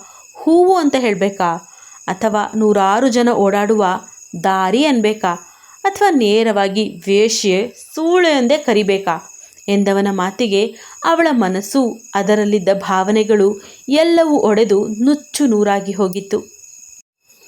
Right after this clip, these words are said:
ಒಡನೆಯೇ ಅವನಿಗೆ ಕೈ ಮುಗಿಯುವ ಋತ್ವಿ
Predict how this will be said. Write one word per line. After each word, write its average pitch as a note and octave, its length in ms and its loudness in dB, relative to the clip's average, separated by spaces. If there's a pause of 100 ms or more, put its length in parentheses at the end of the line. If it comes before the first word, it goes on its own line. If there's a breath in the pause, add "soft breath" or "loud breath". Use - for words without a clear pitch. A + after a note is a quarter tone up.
(440 loud breath)
ಒಡನೆಯೇ G3+ 540 0 (180)
ಅವನಿಗೆ C#4+ 400 2
ಕೈ G#3 240 0
ಮುಗಿಯುವ G3 400 -2
ಋತ್ವಿ G#3+ 520 -4